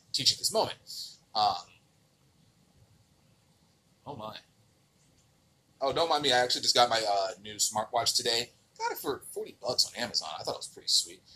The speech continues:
Uh, I love my watch face. I love it. It's nice. I broke my other one over the weekend, unfortunately. The latch, um, broke for some ungodly reason. And I got myself a new one. I got it in today, and I've already hooked it up. It's very nice. But it just keeps buzzing a lot, so I'm just getting used to that.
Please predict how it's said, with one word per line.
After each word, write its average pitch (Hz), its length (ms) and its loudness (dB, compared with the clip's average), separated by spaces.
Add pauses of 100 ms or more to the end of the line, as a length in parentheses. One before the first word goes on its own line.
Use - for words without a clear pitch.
(300)
Uh, 98 200 2 (100)
I 110 80 4
love 117 180 2
my 117 100 -2
watch 113 280 0
face. 110 260 0
I 107 60 -2
love 101 220 -2
it. 104 160 -6
It's - 180 -8
nice. 101 240 -2
I 110 40 -2
broke 127 200 -2
my 131 60 4
other 117 260 0
one 110 140 -4
over 107 120 -6
the 101 80 -6
weekend, 110 280 -6
unfortunately. 101 460 -4
The 95 100 -8
latch, 101 540 4 (380)
um, 101 280 2 (120)
broke 139 320 2
for - 240 -14 (220)
some 127 260 2
ungodly 85 440 -6
reason. 92 260 -12 (320)
And 202 80 -2
I 202 60 2
got 196 140 0
myself 190 260 2
a - 20 -6
new 202 160 -2
one. 214 100 -2
I 196 60 0
got 185 140 4
it 180 100 -2
in 180 80 -10
today, 185 280 6
and 113 60 0
I've 104 100 -2
already 107 180 -2
hooked - 180 -14
it 110 60 -6
up. 127 180 4
It's - 120 -6
very 101 180 -6
nice. - 560 2
But 98 100 -10
it 92 40 -12
just 107 180 -6
keeps 147 180 -8
buzzing - 400 -2
a 78 100 -20
lot, 80 280 -10
so 110 100 0
I'm 107 60 -4
just - 160 -4
getting 117 180 -8
used 104 200 -8
to - 100 -10
that. 85 280 -4